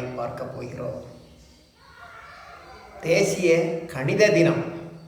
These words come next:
கணிதம், கணிதம் என்றாலே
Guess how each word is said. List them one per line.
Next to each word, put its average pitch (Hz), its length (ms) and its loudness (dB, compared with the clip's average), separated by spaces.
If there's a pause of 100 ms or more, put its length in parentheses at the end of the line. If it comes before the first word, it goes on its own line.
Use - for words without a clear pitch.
(2000)
கணிதம், 175 460 4 (960)
கணிதம் 185 400 0
என்றாலே 156 400 4